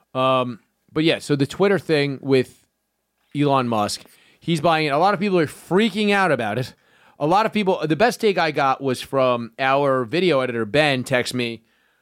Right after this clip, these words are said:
and he goes, he goes, "There's no way Elon Musk figures this out. I'm sure there'll be a redesign and then gradual decline, much like Tumblr after they got rid of porn." Um, here's what, here's what I think he should do.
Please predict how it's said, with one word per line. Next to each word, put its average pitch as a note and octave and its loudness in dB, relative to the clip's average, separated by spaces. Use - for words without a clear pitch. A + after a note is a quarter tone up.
and C#3 -8
he D3 -2
goes, B2+ 2
he C3+ -10
goes, C#3 0
"There's C3+ -8
no E3+ 0
way F3+ 0
Elon D#3+ 2
Musk C#3+ -4
figures C#3 0
this B2+ -6
out. G3 0
I'm C#3 4
sure D#3+ 0
there'll D3+ 2
be D3 2
a C3+ 2
redesign E3 0
and D3 0
then C#3+ 0
gradual C#3+ 2
decline, C3 0
much B2+ 0
like B2 0
Tumblr C#3 0
after C3+ 0
they C3 4
got B2 0
rid A#2+ -2
of - -4
porn." G2+ 0
Um, B2+ 0
here's G#3 0
what, D#3 -4
here's E3+ 0
what D#3 -2
I E3+ 2
think A#2+ -6
he G#2 -6
should F2 -14
do. C2+ -16